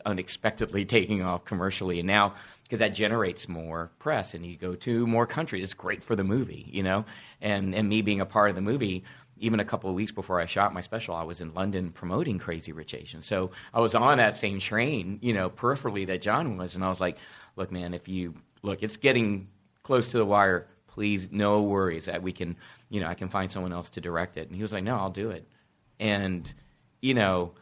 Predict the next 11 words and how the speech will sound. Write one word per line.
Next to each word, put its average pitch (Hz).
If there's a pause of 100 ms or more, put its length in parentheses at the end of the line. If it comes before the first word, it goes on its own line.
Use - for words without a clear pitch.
(480)
you 127
know, 98
here's 110
a 113
guy 104
who 101
is 95
a, 92
you 90
know, 90 (100)
uh, 87